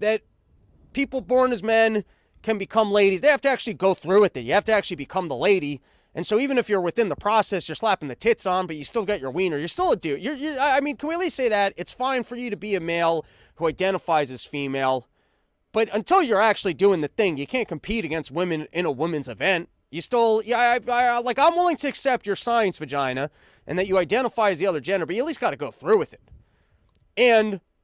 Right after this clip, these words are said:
for the funness of it, I do think that we should have a ceremony, uh, in which you have to actually present your dick to the high council of the sport, and then they put it up in flames, and then people cheer at the smoke.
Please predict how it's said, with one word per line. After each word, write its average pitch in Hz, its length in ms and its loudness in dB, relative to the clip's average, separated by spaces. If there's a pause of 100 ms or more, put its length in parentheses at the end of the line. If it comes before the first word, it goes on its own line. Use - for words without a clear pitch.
(460)
for - 240 -6
the 156 120 -4
funness 226 560 2
of 151 180 2
it, 147 200 0 (280)
I 156 140 -2
do 180 180 -4
think 175 220 -4
that 165 100 -8
we 156 100 -8
should 156 160 -6
have 147 140 2
a 127 60 -6
ceremony, 139 880 -2 (500)
uh, 151 440 4
in 165 140 -4
which 170 180 -4
you 165 80 0
have 170 160 2
to 170 80 -2
actually 160 320 -2
present 160 360 -4
your 156 120 -6
dick 151 200 -4
to - 80 -10
the 143 120 -2
high 143 160 0
council 143 400 -4
of 127 40 -8
the 127 60 -10
sport, 185 480 0
and 151 160 -6
then 143 100 -4
they 139 100 -2
put 156 200 -6
it 143 60 -6
up 143 180 -2
in 127 80 -8
flames, 135 580 -4 (280)
and 135 120 -6
then 143 120 -2
people 156 300 -8
cheer 170 260 -4
at - 100 -10
the 139 60 -12
smoke. 190 500 0